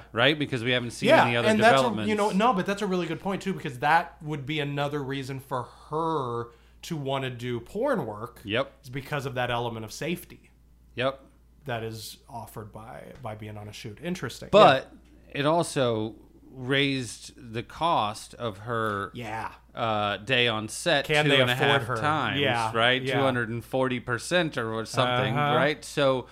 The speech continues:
Speaker 2: Uh-huh.
Speaker 1: so that is the question then too of, like, is she gonna break from C C to be able to,
Speaker 2: Right.
Speaker 1: you know, who knows?
Speaker 2: Right.
Speaker 1: I mean,
Speaker 2: Yeah, well, I mean, and that is, frankly, we haven't gotten into that, and we,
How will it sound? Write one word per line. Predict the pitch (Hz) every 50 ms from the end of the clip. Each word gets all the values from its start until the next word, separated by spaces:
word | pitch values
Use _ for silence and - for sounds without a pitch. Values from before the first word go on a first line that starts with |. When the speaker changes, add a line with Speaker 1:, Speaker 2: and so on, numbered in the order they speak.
| -
Speaker 2:
Uh-huh. | 127 117 117 127 127 131 135 135 127
Speaker 1:
so | - - 165 156
that | 139 131 156 160 185 196 180
is | 160 143 120
the | 131 127
question | - - 147 131 123 - - - 120 117
then | 117 113 110 113
too | - - 180 180 156 123
of, | 113 107
like, | 110 110 110 110 104 -
is | - - 131 127 -
she | - - - 127 123 113
gonna | 123 117 110 107 101 98 98 95 92 - - - - - - - - - - -
break | 104 123 120 120 123 120 -
from | - 123 117 113
C | 104 - - 117 110
C | 104 - - 117 110 104
to | 104 92
be | 104 110 110
able | 110 - 98 104
to, | 90 - - 110 98 98 95 95 92 87 - - -
Speaker 2:
Right. | - 104 95 95 101 - -
Speaker 1:
you | 120 117 110
know, | 101 95 82 80 85 82 - 98 98 -
who | 123 123 120
knows? | 127 156 196 202 127 87 78 - - 82 - - 131
Speaker 2:
Right. | 120 110 104 101 -
Speaker 1:
I | - 110 107
mean, | 101 98 98 98 95 92 92 131
Speaker 2:
Yeah, | 208 285 320 226 151 127
well, | 147 196 220
I | 226
mean, | 247 254 240
and | 220 226 233 277
that | 330 392 415
is, | 330 - -
frankly, | - - 170 - - 240 247 302 285 269 226
we | 214 190
haven't | 226 277 294 247
gotten | 233 202 160 156
into | 175 202 208 165
that, | 123 113
and | 110 113 123
we, | 131 127